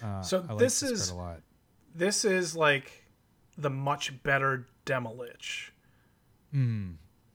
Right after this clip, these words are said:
Speaker 2: That's how I see this. Like, you're getting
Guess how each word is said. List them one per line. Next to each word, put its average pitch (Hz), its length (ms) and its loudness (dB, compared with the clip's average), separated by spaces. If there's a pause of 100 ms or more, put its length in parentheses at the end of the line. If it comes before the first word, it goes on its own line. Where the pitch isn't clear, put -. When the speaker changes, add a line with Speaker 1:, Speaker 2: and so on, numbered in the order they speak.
(160)
Speaker 2:
That's 156 220 2
how 156 180 4
I 131 140 6
see 127 240 -2
this. 127 500 -8
Like, 143 380 2
you're 165 180 0
getting 147 600 2